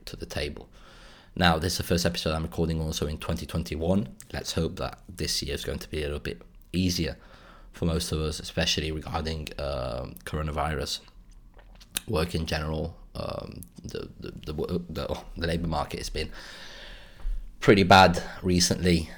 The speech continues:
Also, uh, that they open up bars again, we can see our friends and all of that. So happy New Year to everyone indeed. And yeah, necessarily, um,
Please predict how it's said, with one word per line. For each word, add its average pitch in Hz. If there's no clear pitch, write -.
Also, 82
uh, 60
that 82
they 87
open 87
up 82
bars 82
again, 80
we 78
can 80
see -
our -
friends 78
and 71
all 69
of -
that. -
So -
happy 175
New 80
Year 78
to -
everyone 78
indeed. 80
And 95
yeah, 101
necessarily, 78
um, 73